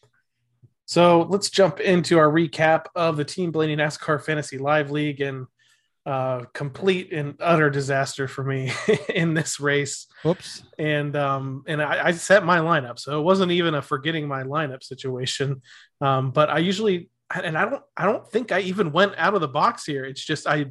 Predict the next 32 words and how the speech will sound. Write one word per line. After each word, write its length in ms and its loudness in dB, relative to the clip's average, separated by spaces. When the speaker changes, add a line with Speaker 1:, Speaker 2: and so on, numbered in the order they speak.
Speaker 1:
didn't 300 2
go 180 0
out 160 4
of 80 0
the 60 -8
box 580 -8
and 320 -2
just 300 -6
got 240 2
completely 500 -6
destroyed. 540 -4
So, 360 4
um, 420 2
I 100 0
did 200 4
have 220 0
two 260 -4
guys 340 4
in 140 -4
there 140 -2
that 160 -6
did 160 -8
get 120 -4
me 120 -6
a 80 -6
ton 180 -2
of 80 0
points, 380 -4
and 120 -4
then 80 -4
I 120 -4
had 80 -6